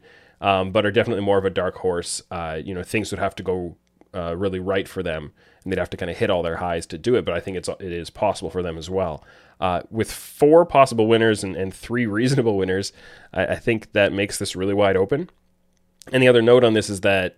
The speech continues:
they're coming into this weekend's matches with only a couple of days of scrims on the new patch that, that they switched over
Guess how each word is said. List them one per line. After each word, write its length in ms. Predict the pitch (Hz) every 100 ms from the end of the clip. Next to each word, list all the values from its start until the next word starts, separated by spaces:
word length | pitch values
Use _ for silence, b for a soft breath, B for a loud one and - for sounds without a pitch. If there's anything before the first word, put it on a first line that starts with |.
| _
they're 140 | 107
coming 300 | 101 135 131
into 580 | 113 110 - 101 95 92 92 -
this 180 | - 95
weekend's 300 | 107 95 95
matches 340 | 95 98 95 85
with 100 | 98
only 200 | 110 92
a 40 |
couple 360 | - 110 156 123
of 80 |
days 240 | 101 101 90
of 40 |
scrims 380 | - - 107 95
on 100 | 92
the 60 | 90
new 140 | 92
patch 460 | - 101 92 - 95
that, 200 | 80 -
that 160 | -
they 80 | 90
switched 340 | - 92 -
over 260 | 101 92